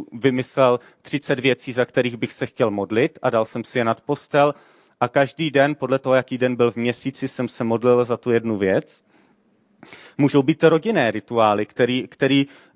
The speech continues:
eh, kterýma vlastně formuješ i svoje děti. Já jsem vděčný svým rodičům,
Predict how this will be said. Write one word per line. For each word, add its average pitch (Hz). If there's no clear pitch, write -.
eh, 139
kterýma 143
vlastně 143
formuješ 143
i -
svoje 147
děti. 165
Já 101
jsem 117
vděčný 123
svým 120
rodičům, 123